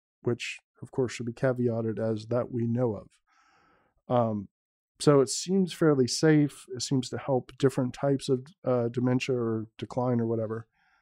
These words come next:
Uh, my question is, how do we get these devices, um, or go get these treatments? I know several people who could actually use this right now.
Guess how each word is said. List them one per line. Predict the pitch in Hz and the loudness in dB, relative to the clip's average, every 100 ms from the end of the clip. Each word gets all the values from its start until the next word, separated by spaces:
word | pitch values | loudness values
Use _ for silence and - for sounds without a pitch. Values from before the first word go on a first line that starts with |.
| _ _ _ - | _ _ _ -6
Uh, | 123 | -2
my | 120 185 | 2 2
question | - 190 170 | 2 2 4
is, | 131 | 0
how | 120 143 | 0 0
do | 214 | 0
we | |
get | 156 147 | 0 -2
these | - 135 | 0 -2
devices, | 127 117 120 151 - 104 113 - 123 | 0 0 0 0 -2 -8 -8 -14 -6
um, | 120 113 110 - _ | -2 0 -2 -6 _
or | 113 | -4
go | 113 135 | 2 2
get | 143 139 131 | 4 2 -2
these | 113 107 | -4 -6
treatments? | - 190 202 98 - - | -2 -2 -4 -10 -12 -8
I | 123 | 0
know | 127 175 170 | 2 0 -2
several | - - 156 151 | -6 -2 0 0
people | 135 - 165 123 104 104 _ _ _ _ _ _ | -2 -2 -2 -2 -6 -8 _ _ _ _ _ _
who | - 131 | -4 0
could | 127 | 2
actually | 131 131 | 0 -2
use | 127 135 131 | 0 0 0
this | 127 - | -2 -2
right | 117 - | -4 -4
now. | 131 120 107 | -4 -4 -6